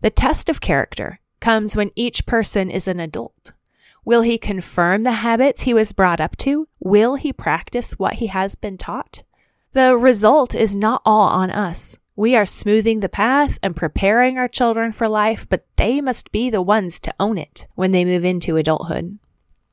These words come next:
And habit training is for us too. Good habits make character. And that's not only for children. Habits are for moms too. And I think that brings home the help that we are giving our children when we teach them good habits.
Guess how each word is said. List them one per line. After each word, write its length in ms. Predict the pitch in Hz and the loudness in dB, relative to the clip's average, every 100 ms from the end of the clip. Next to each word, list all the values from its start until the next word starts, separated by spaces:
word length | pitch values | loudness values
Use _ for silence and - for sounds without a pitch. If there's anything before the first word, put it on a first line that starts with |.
| _ _ _ | _ _ _
And 140 | 214 185 | -8 -2
habit 340 | 208 254 294 | 0 2 0
training 380 | - 208 202 208 | 0 0 0 0
is 180 | 214 - | -2 -2
for 140 | - | 0
us 260 | 277 277 - | 0 -2 -4
too. 320 | 285 247 220 _ - | -4 -4 -6 _ -4
Good 220 | 226 302 | 2 2
habits 480 | 226 254 247 190 - | 4 2 2 0 -2
make 420 | 196 254 - - | -4 -4 -6 -12
character. 640 | - 254 165 - - - - _ _ _ | -4 -2 -2 -4 -4 -4 -6 _ _ _
And 220 | 180 180 208 | -4 0 2
that's 220 | 226 254 | 2 0
not 220 | 294 294 | -2 0
only 260 | 220 233 196 | 0 2 0
for 160 | 175 165 | -4 -8
children. 540 | - 294 - - 202 - | -4 -4 -2 -4 -8 -8
Habits 400 | - 262 277 226 | 2 4 4 2
are 140 | 185 196 | -2 -2
for 180 | 196 | -2
moms 540 | 180 185 233 165 170 - | 0 -2 -4 -6 -8 -8
too. 380 | - 240 - - - | -2 -2 -2 -8 -4
And 100 | 269 | -2
I 120 | 311 | 0
think 180 | 381 - | -2 0
that 220 | 302 208 | 0 2
brings 280 | 247 262 208 | 0 0 -2
home 280 | 220 220 | 0 0
the 100 | 214 | 0
help 300 | 180 220 214 | -2 0 0
that 100 | - | 0
we 140 | 208 185 | 2 2
are 60 | |
giving 340 | 185 202 190 175 | 4 2 0 0
our 100 | 165 | -2
children 540 | - 185 165 151 160 | 0 0 0 -4 -4
when 160 | - 208 | 0 2
we 140 | 208 | 2
teach 340 | 214 - 254 - | 2 -2 -2 0
them 220 | 202 175 | 0 0
good 160 | 180 170 | -2 -2
habits. 580 | 185 180 - - - | -2 -2 -6 -8 -10